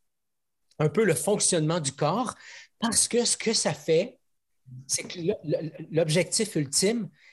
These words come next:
c'est que toutes les ressources de l'homme ou de la femme aux prises avec une peur, que toutes ces ressources soient, euh,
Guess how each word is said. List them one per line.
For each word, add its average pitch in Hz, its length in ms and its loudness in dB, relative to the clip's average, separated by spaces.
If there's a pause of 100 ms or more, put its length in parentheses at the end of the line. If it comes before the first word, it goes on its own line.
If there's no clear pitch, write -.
(100)
c'est - 180 2
que 208 100 0
toutes 285 460 0
les 190 140 2
ressources 160 560 0 (1600)
de 131 100 0
l'homme 139 340 2
ou 190 60 4
de 135 80 0
la 127 80 0
femme 196 420 -2 (300)
aux 151 80 0
prises 190 420 0
avec 123 240 -2
une 123 180 -2
peur, 147 540 0 (720)
que - 80 0
toutes 311 380 0
ces - 220 2
ressources 170 580 2 (340)
soient, 196 640 2 (640)
euh, 147 400 2